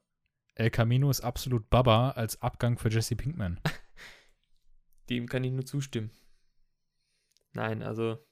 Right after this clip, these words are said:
Speaker 2: wie gesagt, da reden wir nochmal wann anders drüber.
Speaker 1: Ganz genau.
Speaker 2: Ja, das wär's filmemäßig, äh,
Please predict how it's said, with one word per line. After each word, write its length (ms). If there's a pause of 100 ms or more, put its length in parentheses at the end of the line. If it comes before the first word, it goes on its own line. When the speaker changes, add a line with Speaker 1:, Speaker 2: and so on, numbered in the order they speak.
(300)
Speaker 2:
wie 100
gesagt, 340 (1500)
da 80
reden 260
wir 60
nochmal 280
wann 100
anders 360
drüber. 360 (1600)
Speaker 1:
Ganz 300
genau. 420 (1400)
Speaker 2:
Ja, 240
das 220
wär's 380
filmemäßig, 960
äh, 300